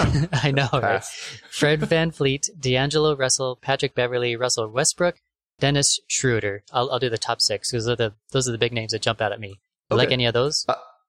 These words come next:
Speaker 2: I like D'Angelo Russell. He's played really good with this Lakers team. He's sort of been reinvigorated.
Speaker 1: Mm-hmm.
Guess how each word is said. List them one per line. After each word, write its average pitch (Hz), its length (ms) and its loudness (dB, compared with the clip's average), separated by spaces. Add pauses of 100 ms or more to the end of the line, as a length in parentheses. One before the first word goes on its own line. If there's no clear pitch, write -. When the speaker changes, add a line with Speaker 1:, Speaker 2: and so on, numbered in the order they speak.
Speaker 2:
I 151 100 4
like 165 240 0
D'Angelo 180 480 -2
Russell. 123 400 0
He's 123 220 -4
played 147 200 -2
really 127 280 0
good 117 160 -2
with 117 100 -4
this 110 180 -8
Lakers 110 440 -4
team. 110 300 -8
He's 110 120 -8
sort 117 160 -4
of 104 60 -6
been 107 120 -8
reinvigorated. 107 840 -2
Speaker 1:
Mm-hmm. 110 180 -8